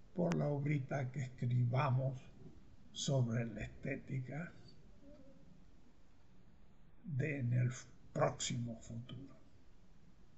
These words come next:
Terminamos con esto y seguimos después un diálogo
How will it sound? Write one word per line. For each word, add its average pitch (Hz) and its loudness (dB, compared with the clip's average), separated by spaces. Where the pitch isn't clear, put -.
Terminamos 135 4
con 131 4
esto - 0
y 143 2
seguimos 139 2
después 147 -2
un 127 2
diálogo 127 6